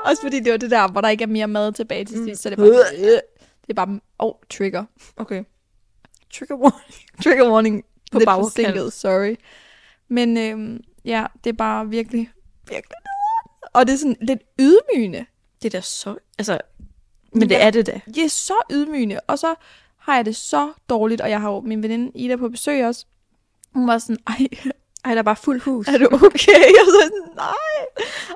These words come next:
Speaker 1: Og så er der med, fordi vores badeværelse er jo virkelig ikke særlig stort. Jeg kan jo ikke ligge derinde, og det er jo det bedste, når man er syg, det er at ligge på badeværelsesgulvet.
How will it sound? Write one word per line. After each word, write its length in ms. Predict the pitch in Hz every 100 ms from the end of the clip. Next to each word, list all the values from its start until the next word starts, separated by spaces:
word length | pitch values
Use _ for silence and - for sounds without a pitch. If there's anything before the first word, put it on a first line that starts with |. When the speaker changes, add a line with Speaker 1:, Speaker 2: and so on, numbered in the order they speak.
| -
Speaker 1:
Og 100 | 320
så 80 |
er 40 | 294
der 100 | 294
med, 180 | 285 277 -
fordi 200 | 277 240
vores 240 | 226 233
badeværelse 400 | 226 240 226 226
er 40 |
jo 60 | 208
virkelig 260 | 220 233 214
ikke 120 | 214
særlig 220 | 202 214
stort. 280 | - 247 240 _ _
Jeg 100 | -
kan 60 | 233
jo 20 |
ikke 120 | 233
ligge 220 | 226 269 -
derinde, 320 | 208 208 208
og 60 | 214
det 60 |
er 20 |
jo 40 | 214
det 120 | 208
bedste, 320 | 214 226 -
når 80 | 196
man 120 | 202
er 40 | 220
syg, 160 | -
det 100 | 202
er 40 | 202
at 60 |
ligge 160 | 208 214
på 80 | 220
badeværelsesgulvet. 760 | - 208 214 - - - -